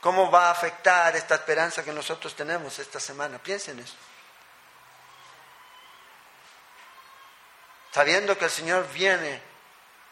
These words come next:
¿cómo nos va a afectar en nuestro carácter, en nuestra forma, en nuestro trato, en nuestra prioridad? ¿Cómo nos afectaría?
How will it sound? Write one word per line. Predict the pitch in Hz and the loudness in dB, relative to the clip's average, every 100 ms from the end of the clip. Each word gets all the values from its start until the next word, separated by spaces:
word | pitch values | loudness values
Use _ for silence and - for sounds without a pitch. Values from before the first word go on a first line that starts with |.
| - - - - - | -20 -20 -20 -12 -2
¿cómo | 175 | 0
nos | 175 156 | 0 0
va | 160 | 2
a | |
afectar | 156 143 - 165 143 | 2 -2 0 0 0
en | |
nuestro | 135 139 139 | -6 -12 -6
carácter, | 131 139 151 - 127 120 | -2 -2 -2 -6 -14 -14
en | |
nuestra | 120 127 127 | -14 -14 -14
forma, | - 147 139 131 | -6 -4 -4 -6
en | 117 | -14
nuestro | 127 - 127 | -16 -16 -14
trato, | 135 147 147 117 - - - - - - - - - - - - - - | -4 -2 -2 -8 -18 -20 -20 -20 -20 -20 -20 -20 -20 -20 -20 -20 -20 -12
en | 135 | -6
nuestra | 139 143 143 | -4 -4 -6
prioridad? | - 139 131 131 143 160 - - - - - - - - - - - - - - | -8 -8 -10 -6 -4 -4 -6 -16 -20 -20 -20 -20 -20 -20 -20 -20 -20 -20 -20 -10
¿Cómo | 151 | -8
nos | 165 | -6
afectaría? | 160 156 - 147 170 | -6 -8 -10 -10 -10